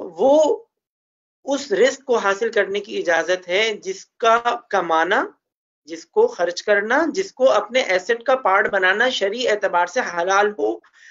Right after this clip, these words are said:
अल्लाह ताला के बताए हुए अहकामात और नबी अकरम सल्लल्लाहु अलैहि वसल्लम की तालीमात के मुताबिक हो। एक हदीस का मफहूम है कि जिसमें नबी अकरम सल्लल्लाहु अलैहि वसल्लम ने फरमाया कि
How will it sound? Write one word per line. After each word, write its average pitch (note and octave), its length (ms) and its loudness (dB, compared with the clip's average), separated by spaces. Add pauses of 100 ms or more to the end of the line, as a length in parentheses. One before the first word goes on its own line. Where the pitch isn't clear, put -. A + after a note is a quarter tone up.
(220)
अल्लाह A3 240 2
ताला F#3+ 360 0
के A#3+ 200 -4
बताए F3+ 420 2
हुए G3 220 2
अहकामात F3 880 -4
और F#3 340 -2
नबी F3 140 -4
अकरम G3 180 -6
सल्लल्लाहु F3 500 -2
अलैहि E3+ 140 -6
वसल्लम F3+ 240 -10
की F#3 80 -4
तालीमात D3+ 520 -4
के E3+ 60 -2
मुताबिक C3+ 380 -4 (100)
हो। - 40 -20 (840)
एक G3+ 180 0
हदीस A#3+ 320 0
का A3 180 -2
मफहूम A3 380 0
है B3 120 0
कि A3+ 160 -10
जिसमें G3 500 -2 (880)
नबी F3 260 2
अकरम G#3 160 0
सल्लल्लाहु F#3 440 0
अलैहि F3 180 -4
वसल्लम F3+ 220 -4
ने F#3 80 -4
फरमाया E3 460 -2
कि G3 440 0